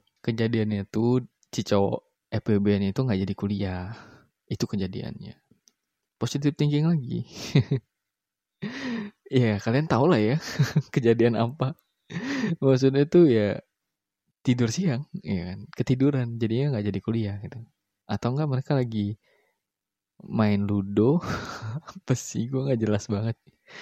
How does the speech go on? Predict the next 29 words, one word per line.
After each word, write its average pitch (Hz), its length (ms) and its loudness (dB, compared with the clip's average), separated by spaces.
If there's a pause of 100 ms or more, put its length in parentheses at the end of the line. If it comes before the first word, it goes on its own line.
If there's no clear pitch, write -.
(300)
Ya 117 80 6
pokoknya 139 240 4
itulah 117 320 2
ya. 90 240 -6 (320)
Ngewe, 113 400 8
ya 113 80 0
udahlah. 110 480 6
<laughs> 90 80 -2 (2250)
Ya 139 240 6
kan, 147 80 2
lu 180 160 6
susah 131 400 2
banget 131 240 6
sih 160 80 4
ngomong 143 400 4
ya. 104 240 0 (880)
Akhirnya 135 320 4
gua 143 160 6
ngewe, 117 320 4
Min, 135 160 0
sama 110 160 -2
dia, 113 240 4
udah 120 320 4
gitu 110 240 0
aja. 110 160 6
<laughs> - 1300 -6
Pakai 113 160 -2
kejadian 101 720 0
lagi. 104 240 -8